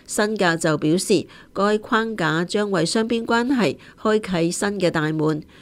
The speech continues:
會後，海格塞斯喺 X 上公布咗呢一個消息。佢表示，呢一項框架係地區穩定同威懾嘅基石，將喺未來十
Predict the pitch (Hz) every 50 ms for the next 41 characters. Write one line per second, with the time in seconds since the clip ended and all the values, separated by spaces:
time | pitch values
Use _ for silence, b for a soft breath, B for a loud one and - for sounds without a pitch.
0 | B B B B 185 208 247 302 277 254 208 196 202 202 214 175 185 185 196 170
1 | 170 - 202 165 156 160 - 190 196 196 170 160 170 - 202 190 196 - 165 147
2 | - - 170 160 160 160 B B B B B - 247 254 247 254 190 165 165 160
3 | 175 151 151 156 175 175 - 160 156 160 - - 226 233 - 302 269 254 - B
4 | B B B B B B - 208 196 - 196 226 269 - - 220 190 - - -
5 | 202 208 214 214 214 214 214 170 151 143 165 - 220 208 214 220 202 196 156 170
6 | 190 202 175 165 - - 175 165 160 160 - 226 226 220 202 165 156 175 202 -
7 | 180 165 170 175 202 165 - - 175 180 185 196 190 - - 170 - - 165 151
8 | 151 - 185 196 196 - - 202 151 - - B B B B B B B - 262
9 | 262 285 311 254 254 240 208 185 170 156 127 123 165 - 196